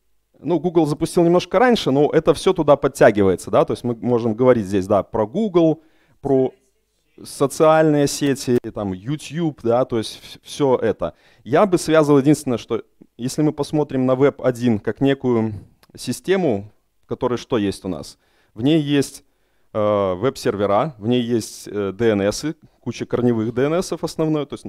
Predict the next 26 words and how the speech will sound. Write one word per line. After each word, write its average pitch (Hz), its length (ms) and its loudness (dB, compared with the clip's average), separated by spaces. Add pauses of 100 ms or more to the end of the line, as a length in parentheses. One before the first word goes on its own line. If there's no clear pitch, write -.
(200)
то, 131 120 -2
на 117 80 0
чём 120 200 -4
держится 113 440 -4
интернет 107 420 -4
современный, 107 580 -4 (680)
э, 113 280 -4 (600)
стек - 300 -2
протоколов 123 480 -4
T 120 100 -12
C - 140 -10
P 110 160 -4
I 101 140 0
P. 202 280 -6 (520)
Ну 202 160 -2
и - 20 0
считаем, 156 360 -2
что - 140 -6
у 135 40 0
нас 123 160 -2
есть 127 140 -2
статические - 520 -8
просто - 300 -10
странички, - 520 -2
которые 107 380 -4
вот 90 320 -8